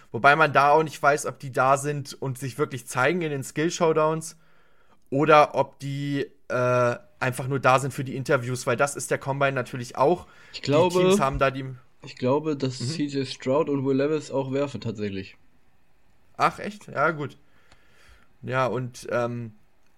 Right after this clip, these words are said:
Speaker 1: dann muss man natürlich auch sagen, dass, äh,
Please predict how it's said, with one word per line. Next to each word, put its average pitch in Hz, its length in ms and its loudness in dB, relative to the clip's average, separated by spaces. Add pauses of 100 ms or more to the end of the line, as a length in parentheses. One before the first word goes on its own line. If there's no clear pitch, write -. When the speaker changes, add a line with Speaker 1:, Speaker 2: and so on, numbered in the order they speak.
(420)
Speaker 1:
dann 143 260 4
muss 143 220 -6
man 143 100 -2
natürlich 139 280 -6
auch 127 60 -4
sagen, 131 400 -6
dass, 123 420 -6
äh, 120 420 -4